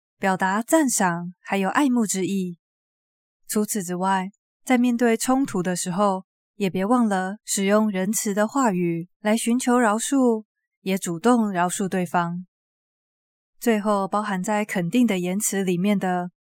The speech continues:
则是谦逊的话语。你可以对你的配偶提出请求，却不是非做不可的要求。前者是引导对方说出你的爱之语，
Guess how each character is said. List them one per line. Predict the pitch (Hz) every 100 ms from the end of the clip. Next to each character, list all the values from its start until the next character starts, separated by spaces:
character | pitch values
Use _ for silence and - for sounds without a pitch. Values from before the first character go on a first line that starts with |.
| _
则 | - 208
是 | - 240 226
谦 | - 277 294
逊 | - 262
的 | 190
话 | - 269 214
语。 | 175 165 170 - _ _ _ _
你 | 220
可 | 220 294
以 | 320
对 | 320 320
你 | 214
的 | 165
配 | - 233 196
偶 | 180 170 175
提 | - 202
出 | -
请 | 214 - 180
求， | - 190 170 175 185 _ _ -
却 | 311
不 | 285 214
是 | - 254 233
非 | - 285
做 | 294 294 240
不 | 247
可 | - 185
的 | 180 175 156
要 | 180 247
求。 | 262 - 175 170 170 _ _ _ _ _ _ _ _
前 | - 196 202
者 | 226 202 180
是 | 180 214
引 | 196 214
导 | 220
对 | 180 214
方 | - 202 196 214 - -
说 | - 294
出 | - 285 285
你 | 277 214
的 | 175 185
爱 | 277 269
之 | - 214
语， | 185 170